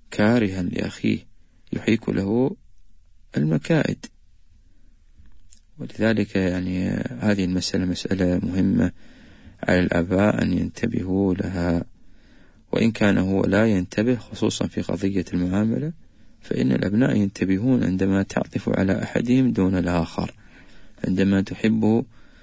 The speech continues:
آه، أحد الأبناء وتقبله دون الآخر، هم يجدون ذلك في نفوسهم وينظرون إليك نظر، آه، نظر الذي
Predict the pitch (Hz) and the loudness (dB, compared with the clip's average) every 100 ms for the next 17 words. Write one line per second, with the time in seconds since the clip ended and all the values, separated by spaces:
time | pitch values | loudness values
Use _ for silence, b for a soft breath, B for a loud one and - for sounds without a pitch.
0 | b b b - 98 - - 50 50 50 | b b b -4 -2 0 -2 -2 0 -2
1 | - - - - 92 92 - 101 113 107 | -4 -6 -4 -2 0 2 2 2 2 0
2 | 95 - - 98 110 113 110 120 104 107 | -2 -2 -2 -2 0 0 0 0 0 2
3 | 113 120 117 87 87 87 - - b b | 2 4 2 2 0 -2 -10 -14 b b
4 | b b b b - 143 160 110 101 110 | b b b b -4 2 4 4 4 4
5 | 131 107 107 120 110 - - 113 120 107 | 4 4 2 2 0 -4 0 2 2 0
6 | - 120 - 95 - - - B B B | 0 0 -2 -4 -6 -12 -20 B B B
7 | B B - 87 87 87 117 120 101 92 | B B -2 0 2 0 2 2 0 0
8 | 107 110 - - 104 131 139 - b b | -2 -2 -2 -2 0 0 0 -4 b b
9 | b b b b - - 90 117 - - | b b b b -6 -2 -2 -2 -4 -4
10 | - 147 147 135 135 135 135 135 | 0 2 4 4 4 4 4 2